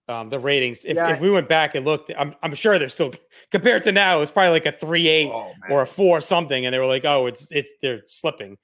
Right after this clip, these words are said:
Speaker 2: Yeah.
Speaker 1: But
Speaker 2: Well, they're getting eights two years earlier. <laughs>
Speaker 1: <laughs> Right.
Speaker 2: Uh,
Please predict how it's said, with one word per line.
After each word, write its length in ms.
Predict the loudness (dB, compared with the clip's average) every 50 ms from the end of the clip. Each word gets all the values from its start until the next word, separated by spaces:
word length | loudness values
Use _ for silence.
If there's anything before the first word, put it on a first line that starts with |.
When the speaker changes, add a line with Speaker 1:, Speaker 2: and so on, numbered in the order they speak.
| _ _ _ _ _ _ _ _
Speaker 2:
Yeah. 100 | -12 -8 -6
Speaker 1:
But 260 | -6 -6 -8 -12 _ _ _ _ _ _ _ _ _ _ _ _ 0
Speaker 2:
Well, 200 | 2 2 2 2
they're 160 | -2 -6 -6 -8 -14 -20 -14
getting 340 | -8 -6 -6 -6 -6 -8 0
eights 540 | 0 2 2 0 -4 -8 -10 -10 -10 -10 -12 -10
two 140 | -8 -8 -4
years 280 | -2 -2 -4 -4 -4
earlier. 360 | -4 -4 -4 -4 -4 -6 -6 -8 -10 _ _ -20
<laughs> 160 | -18 -10 -10 -8 -4 -4
Speaker 1:
<laughs> 180 | -6 -6 -6
Right. 260 | -10 -10 -12 -14 -16 _ _ _ _ _ _ _ _ _ _ _ _ _ _ _ _ _ _ _ _ _ _ _ _ _ _ _ _ _ -20
Speaker 2:
Uh, 140 | -20 -20